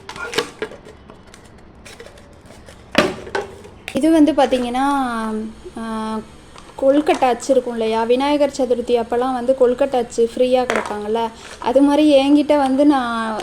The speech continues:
நாலு வச்சிருக்கேன் டிசைன். இது வந்து மோல்டிங்கா இருக்கிறது, இது கொஞ்சம் டிசைனா வச்சது, இது மாதிரி பூரணம் வச்சு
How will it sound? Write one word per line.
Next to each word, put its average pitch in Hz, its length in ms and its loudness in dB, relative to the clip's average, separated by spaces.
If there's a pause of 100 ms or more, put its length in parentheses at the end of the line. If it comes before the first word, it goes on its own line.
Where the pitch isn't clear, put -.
நாலு 240 500 2 (220)
வச்சிருக்கேன் 240 440 -2
டிசைன். 220 400 -2 (260)
இது 240 140 2
வந்து 247 320 4
மோல்டிங்கா 269 640 2
இருக்கிறது, 254 560 2
இது 262 180 4
கொஞ்சம் 240 280 0
டிசைனா 247 640 0
வச்சது, 226 300 -2
இது 269 300 0
மாதிரி 247 560 -2
பூரணம் 247 640 -4
வச்சு 226 500 -2